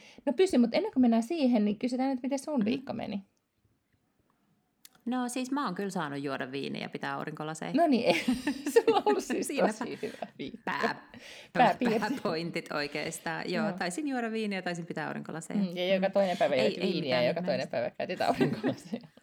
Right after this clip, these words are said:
Speaker 2: <laughs> Nimenomaan. Ne oli kytköksissä juurikin tuossa järjestyksessä.
Speaker 1: Mhm, indeed. Joo, no mutta sitten mennään nyt sitten heti vi-, viikon, koska kuitenkin nyt tämä on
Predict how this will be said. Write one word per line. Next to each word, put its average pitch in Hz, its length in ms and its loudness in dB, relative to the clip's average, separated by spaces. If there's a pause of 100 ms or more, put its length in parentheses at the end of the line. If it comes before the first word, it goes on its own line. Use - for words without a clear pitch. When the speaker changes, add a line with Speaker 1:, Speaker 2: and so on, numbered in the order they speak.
(200)
Speaker 2:
<laughs> 254 400 -6
Nimenomaan. 151 540 -4 (200)
Ne 165 60 -2
oli 160 100 0
kytköksissä - 800 -6
juurikin 131 320 -4
tuossa 135 240 -4
järjestyksessä. 180 880 -4
Speaker 1:
Mhm, 190 180 -12
indeed. 165 260 -10 (1300)
Joo, 247 320 10
no 302 160 4
mutta 302 260 0
sitten 247 760 2
mennään 208 280 4
nyt 269 100 0
sitten 285 220 -2
heti 262 240 2
vi-, 196 300 -2
viikon, 208 640 0 (180)
koska 220 240 -4 (140)
kuitenkin 208 340 2
nyt 196 140 -2
tämä 202 220 2
on 233 200 -4